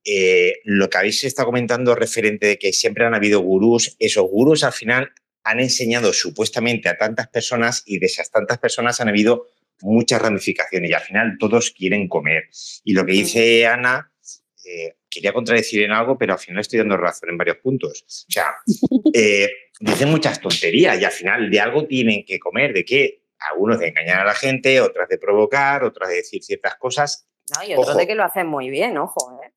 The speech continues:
Speaker 1: Y, y con esto quiero decir, no estoy poniendo, y menos yo, yo, que no soy nadie, Dios me libre, en duda de la faena o la capacidad de trabajo o de, de, de,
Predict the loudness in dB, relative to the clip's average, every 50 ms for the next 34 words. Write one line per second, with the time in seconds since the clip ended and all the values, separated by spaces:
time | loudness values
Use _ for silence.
0 | _ -2 0 0 0 0 -2 -8 _ -2 0 0 2 2 2 2 2 2 0 2
1 | 2 2 2 0 -2 -8 _ -6 -4 0 2 2 2 2 0 -2 -2 -2 -4 _
2 | _ _ _ _ _ _ _ -10 -4 -2 0 2 0 0 0 0 0 2 2 2
3 | 2 2 2 0 0 -4 -6 -4 -2 0 0 0 0 0 0 -2 -2 -4 _ _
4 | 0 2 4 4 4 2 0 -6 -8 -6 -4 -2 -2 -4 -4 -2 -2 -2 -2 -2
5 | 0 0 -2 -2 -2 -4 _ -8 -8 -8 -8 -8 -6 -4 -2 0 0 0 -2 -2
6 | _ _ _ _ _ _ _ _ -4 -2 -2 0 0 0 0 2 2 0 0 -2
7 | -6 -10 -6 -2 2 4 4 4 2 0 -2 -2 -2 -2 -4 -4 -2 0 0 0
8 | 0 0 0 0 -2 -6 -6 -4 -2 -2 -2 -2 -4 -6 -4 -6 -6 -6 -8 -8
9 | -4 -2 0 0 0 -2 -6 _ _ -6 -6 -6 -4 -4 -2 0 0 0 0 -2
10 | -4 -4 0 2 2 2 0 -2 _ -8 -8 -6 -4 -4 -2 -2 0 0 0 -2
11 | -2 -4 _ _ -12 -12 -12 _ _ _ _ _ _ _ -18 -10 -6 -4 -2 -2
12 | 0 0 0 -2 -2 -2 -4 -4 -6 -8 -12 -14 _ -16 -10 -8 -6 -6 -4 -4
13 | -6